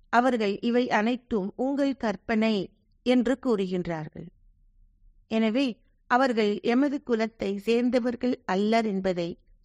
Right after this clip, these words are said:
நீங்கள் புரிந்து கொள்ளலாம். பல வகையான மக்கள் உள்ளனர். விருட்சத்தினதும் நாடகத்தினதும் எண்பத்தி நான்கு பிறவி சக்கரத்தினதும் ஞானம் இப்பொழுது உங்கள் புத்தியில் உள்ளது.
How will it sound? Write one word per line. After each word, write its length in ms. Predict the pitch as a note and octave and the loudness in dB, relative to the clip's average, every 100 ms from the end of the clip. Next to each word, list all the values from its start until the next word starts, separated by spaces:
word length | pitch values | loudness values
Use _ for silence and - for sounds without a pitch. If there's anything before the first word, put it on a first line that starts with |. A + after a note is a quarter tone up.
| _ | _
நீங்கள் 460 | A#3 B3 G#3+ F#3+ | 0 0 0 -2
புரிந்து 460 | G#3 C4 B3+ B3+ B3 | -2 -2 0 0 -2
கொள்ளலாம். 580 | - F3+ D#3+ - F3 D#3+ _ - _ _ _ _ _ _ - _ _ _ _ _ _ _ _ _ _ - _ _ _ | -2 -4 -6 -8 -12 -16 _ -20 _ _ _ _ _ _ -20 _ _ _ _ _ _ _ _ _ _ -20 _ _ _
பல 300 | B3 B3 D4 | 2 4 2
வகையான 540 | C#4+ C4+ C#4 C4+ C#4 | 2 0 2 2 2
மக்கள் 420 | C4 G#3 - A3 | 0 -2 -4 -4
உள்ளனர். 580 | A3+ G#3 E3+ E3 D#3 - _ _ _ _ _ _ _ _ | -2 -2 -2 -6 -10 -12 _ _ _ _ _ _ _ _
விருட்சத்தினதும் 1080 | A3+ C#4 - D4 - B3 G#3+ F#3+ A#3 C4+ A3+ | 0 0 0 -2 2 2 2 0 0 0 -2
நாடகத்தினதும் 1040 | A3 A3 A#3+ C#4 C#4 - B3 A3 F#3+ B3 A#3+ - _ _ | 2 2 4 0 -2 -2 -2 0 0 -2 -2 -6 _ _
எண்பத்தி 500 | A3 B3 B3+ - C4 | 0 2 2 0 0
நான்கு 460 | A#3 G#3+ A#3 C4 A#3+ | 2 2 2 2 0
பிறவி 420 | A3+ A#3 A#3+ G#3+ - | 0 0 -2 -4 -4
சக்கரத்தினதும் 960 | G3+ - B3+ C4 - A3+ G3+ A3 B3 A3 _ _ | -4 -2 -2 -2 -2 -2 0 0 0 -2 _ _
ஞானம் 580 | - G#3+ A3 A3+ A3 G#3+ | -2 2 4 4 2 0
இப்பொழுது 600 | B3 A#3 - A#3+ G#3 G#3 | -2 -4 2 2 2 -2
உங்கள் 380 | - B3+ C#4 C#4 | -2 -2 0 0
புத்தியில் 480 | G3 F#3 E3+ F#3+ A#3 | -2 -4 -2 0 0
உள்ளது. 500 | G#3+ E3 D3+ D#3 | -2 -4 -6 -8